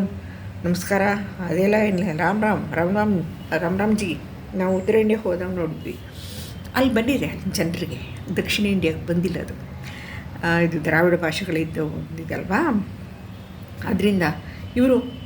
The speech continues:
ಒಳ್ಳೆ ಹಣೆ ಹಣೆ ಚಚ್ಕೋತೀವಿ, ಇದಕ್ಕೆಲ್ಲ ಮಾಡ್ತೀವಿ, "ಅಯ್ಯೋ ರಾಮ" ಅಂತೀವಿ,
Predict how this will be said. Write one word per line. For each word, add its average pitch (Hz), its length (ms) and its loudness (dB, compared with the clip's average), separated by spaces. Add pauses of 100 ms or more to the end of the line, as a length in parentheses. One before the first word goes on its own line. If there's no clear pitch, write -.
(140)
ಒಳ್ಳೆ 170 180 4
ಹಣೆ 175 220 4
ಹಣೆ 202 200 4
ಚಚ್ಕೋತೀವಿ, - 600 -4
ಇದಕ್ಕೆಲ್ಲ 247 480 2
ಮಾಡ್ತೀವಿ, 180 360 -2 (500)
"ಅಯ್ಯೋ 175 320 2
ರಾಮ" 175 500 -2 (280)
ಅಂತೀವಿ, 185 360 -2